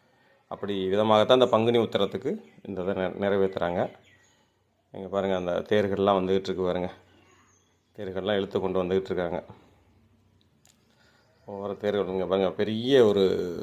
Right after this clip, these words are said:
அலகு குத்தி ஒருத்தர் நபர் வராரு. இங்க பாருங்க, அடுத்த ஒருத்தர் வந்துகிட்டு இருக்காரு.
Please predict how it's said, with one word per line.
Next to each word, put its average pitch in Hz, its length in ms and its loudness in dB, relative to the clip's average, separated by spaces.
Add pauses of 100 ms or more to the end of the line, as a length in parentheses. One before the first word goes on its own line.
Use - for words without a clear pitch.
(240)
அலகு 101 260 0
குத்தி 98 220 -4
ஒருத்தர் 95 300 -4
நபர் 92 300 -2
வராரு. 92 300 0
இங்க 98 120 -2
பாருங்க, 92 200 -2
அடுத்த 90 260 -2
ஒருத்தர் 90 200 -4
வந்துகிட்டு 90 320 -6 (100)
இருக்காரு. 95 320 -6